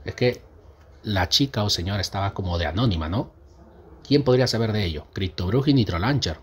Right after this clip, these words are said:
porque ella se puso en contacto con ellos y con Delots posiblemente.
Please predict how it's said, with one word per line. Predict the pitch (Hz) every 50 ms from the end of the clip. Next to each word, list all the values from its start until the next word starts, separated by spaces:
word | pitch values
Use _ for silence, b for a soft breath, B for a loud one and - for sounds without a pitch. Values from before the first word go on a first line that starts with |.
| - - - -
porque | 90 85 - 110
ella | 123 135
se | 135 - -
puso | - 113 - 139
en | 135
contacto | 127 - 92 82 - 110 - - 135 -
con | - 82 85
ellos | 113 123 95 - - -
y | 110
con | - - 92 82
Delots | 82 123 151 127 90 - -
posiblemente. | - 92 - - 123 117 107 117 147 147 107 - -